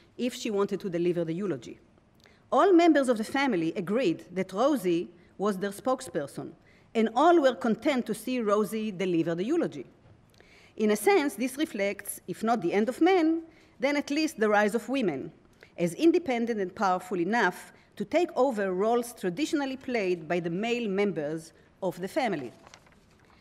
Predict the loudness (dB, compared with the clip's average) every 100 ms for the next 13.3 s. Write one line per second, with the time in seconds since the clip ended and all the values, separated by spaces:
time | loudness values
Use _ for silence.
0 | _ _ _ -6 0 2 0 0 0 0
1 | 0 2 2 2 0 2 2 2 0 -2
2 | -4 -2 -2 0 -2 -2 0 0 0 2
3 | 2 2 0 0 2 2 0 0 -2 -2
4 | -8 -16 -18 _ _ _ -2 0 2 2
5 | 0 0 2 2 4 2 2 0 -2 -6
6 | -4 0 0 0 2 0 2 2 4 2
7 | 0 -2 -4 -4 -4 -2 -2 -2 -2 -2
8 | 0 2 2 0 -4 -8 -20 -20 _ -2
9 | 2 2 2 0 -2 0 2 2 0 2
10 | 2 2 0 4 2 2 -8 -10 -18 _
11 | _ _ _ -2 2 2 0 2 4 6
12 | 6 6 4 4 4 2 0 0 2 4
13 | 4 0 -4